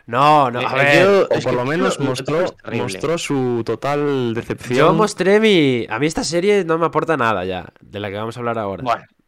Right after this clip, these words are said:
Speaker 3: <laughs> Es la serie entre Golden State Warriors y Denver Nuggets, que va tres uno después de que los
Speaker 1: Claro.
Speaker 3: Nuggets forzasen por lo menos el quinto.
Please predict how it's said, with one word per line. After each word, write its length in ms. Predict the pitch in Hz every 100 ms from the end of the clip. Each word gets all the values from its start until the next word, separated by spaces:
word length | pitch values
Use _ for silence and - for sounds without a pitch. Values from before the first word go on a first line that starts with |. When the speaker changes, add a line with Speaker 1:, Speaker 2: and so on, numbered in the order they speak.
| _ _ _
Speaker 3:
<laughs> 500 | - - - 131 -
Es 160 | 113
la 120 | 117
serie 420 | 110 113 123 123 123
entre 400 | 120 123 123 123
Golden 380 | 110 120 127 123
State 260 | 110 113 107
Warriors 520 | 110 110 113 110 -
y 100 | -
Denver 480 | 107 117 123 117 101
Nuggets, 560 | 107 117 123 123 - -
que 220 | - 101
va 280 | 104 110 -
tres 360 | 110 117 -
uno 240 | 117 117 113
después 320 | 98 - 107
de 100 | 104
que 80 | 101
los 160 | 101
Speaker 1:
Claro. 160 | 110 107
Speaker 3:
Nuggets 320 | 135 139 - - _ _ _ _ _
forzasen 680 | 139 139 175 170 156 151 -
por 120 | 147 151
lo 80 |
menos 280 | 185 214 147
el 100 | 104
quinto. 320 | - 67 -